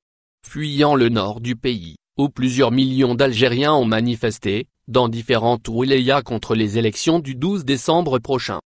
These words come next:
Les prétendants au palais d'El Mouradia préfèrent le calme des villes du sud du pays pour prêcher dans le désert.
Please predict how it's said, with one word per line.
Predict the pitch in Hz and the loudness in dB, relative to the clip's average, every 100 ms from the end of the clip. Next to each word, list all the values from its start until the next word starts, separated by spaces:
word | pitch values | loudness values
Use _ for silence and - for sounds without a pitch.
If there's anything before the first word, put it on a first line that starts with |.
| _ _ 117 | _ _ 0
Les | 120 | 2
prétendants | 117 135 117 117 117 123 | 2 0 0 2 4 2
au | 98 | 2
palais | 151 147 131 | 2 2 2
d'El | 123 127 101 | 0 -2 0
Mouradia | 110 113 110 117 107 95 113 | 0 0 0 -2 -2 -2 -2
préfèrent | 143 135 127 107 | -4 -2 0 0
le | 107 | -2
calme | - 127 120 104 | 0 2 2 -2
des | 101 | -4
villes | 113 165 | -4 -4
du | 131 110 | -2 -4
sud | - 170 | -2 -2
du | 151 127 135 | -2 -4 -4
pays | - 135 135 180 | -2 0 0 -2
pour | - 131 | -2 -4
prêcher | - 156 - 135 | -2 -4 0 0
dans | 123 123 | 4 4
le | 120 | 4
désert. | 113 92 82 71 53 | 2 -4 -8 -10 -14